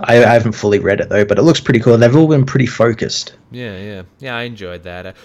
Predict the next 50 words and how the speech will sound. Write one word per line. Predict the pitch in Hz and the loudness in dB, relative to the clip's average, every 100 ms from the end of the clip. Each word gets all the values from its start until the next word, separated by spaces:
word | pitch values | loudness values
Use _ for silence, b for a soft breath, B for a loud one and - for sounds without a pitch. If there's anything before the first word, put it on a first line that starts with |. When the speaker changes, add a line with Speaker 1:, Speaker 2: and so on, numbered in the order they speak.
| 104 | -10
Speaker 2:
well, | 147 | -8
actually, | 170 127 | -6 -8
it's, | 110 107 | -12 -14
it's | 107 - | -20 -16
funny. | 131 117 | -12 -10
Uh, | 104 - | -10 -10
every | 135 143 | -12 -10
one | 123 143 | -10 -12
of | |
these | 113 98 | -12 -12
stories | - 98 95 | -12 -10 -10
I | 92 | -12
just | 92 95 | -12 -14
realized | 90 92 90 | -12 -12 -12
has | 95 | -14
opened | 92 90 87 | -14 -16 -18
with | 80 | -20
a | |
flashback. | - 104 104 - 82 76 | -12 -10 -10 -12 -18 -18
Aquaman | 69 80 - 92 92 | -16 -16 -16 -16 -16
had | 90 90 | -14 -16
one, | 90 92 90 | -14 -16 -14
Mera | 85 87 90 | -16 -16 -14
had | 92 85 | -14 -6
Speaker 1:
Mm-hmm. | 117 | 0
Speaker 2:
one, | 123 139 | 0 -2
Black | 95 101 98 | -8 -10 -10
Manta | 98 113 110 104 | -12 -14 -12 -14
had | 101 95 | -12 -14
one. | 92 90 92 | -16 -16 -14
This | 107 80 | -14 -14
issue, | 90 - 90 | -18 -18 -18
I | 90 | -16
wonder | 92 87 | -18 -18
who's | 98 87 | -20 -18
gonna | 95 | -18
have | 92 80 | -18 -20
the | |
flashback | - 95 87 - 90 85 90 | -20 -16 -16 -18 -18 -18 -20
in | |
the | 85 | -20
next | 82 87 - | -20 -20 -20
issue. | 78 - 64 - _ _ _ _ _ _ - | -20 -20 -20 -20 _ _ _ _ _ _ -2
Speaker 1:
I | |
have | 120 | -2
to | - | -2
imagine | 98 98 90 90 | -2 -4 -4 -8
it's | 85 | -6
Aquaman. | 85 - 87 87 101 - _ _ - | -8 -6 -8 -8 -8 -10 _ _ -16
Speaker 2:
Yeah, | 107 87 | -14 -14